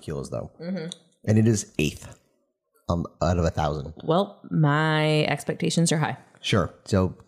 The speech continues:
Speaker 1: yeah, come into that, go into it with that thought. It's eighty proof. Um, retails ninety dollars plus.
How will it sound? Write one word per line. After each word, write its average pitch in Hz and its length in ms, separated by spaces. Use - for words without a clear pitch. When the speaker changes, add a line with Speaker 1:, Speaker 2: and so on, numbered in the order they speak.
Speaker 1:
yeah, 90 160
come 127 240
into 135 140
that, - 240
go 123 160
into 147 180
it 131 80
with 107 140
that 117 240
thought. 101 320
It's - 300
eighty 131 200
proof. 175 360
Um, 95 320
retails 123 680
ninety 101 420
dollars 98 400
plus. - 560